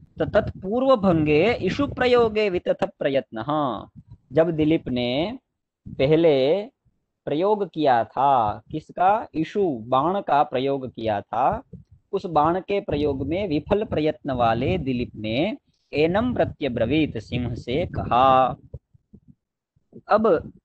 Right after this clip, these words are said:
चौथी पंक्ति जो है आकांक्षा की, वो देखते हैं। उसमें लिखा है क इव, किसके समान।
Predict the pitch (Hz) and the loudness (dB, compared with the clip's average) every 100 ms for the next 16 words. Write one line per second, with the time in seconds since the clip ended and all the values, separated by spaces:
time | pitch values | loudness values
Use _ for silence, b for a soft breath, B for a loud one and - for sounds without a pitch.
0 | _ _ _ - 175 190 247 - 202 196 | _ _ _ -2 0 0 -2 -2 -2 0
1 | 175 143 127 117 127 190 220 120 127 143 | 0 0 0 0 0 -2 -4 -4 -2 -2
2 | 139 - 120 180 185 170 139 120 - 104 | -2 -4 -4 -4 0 2 0 -4 -8 -12
3 | 110 - - _ - - - - 196 226 | -12 -14 -20 _ -20 -20 -12 -10 -4 -2
4 | 208 233 233 233 - 196 220 247 - 165 | 0 2 2 0 -4 4 4 4 0 0
5 | 143 165 165 - - _ _ _ _ _ | 4 6 4 2 -6 _ _ _ _ _
6 | _ - - - 180 202 - 233 220 160 | _ -10 -8 -6 -6 -4 0 0 0 0
7 | 143 160 170 160 123 101 | 2 4 4 4 2 -4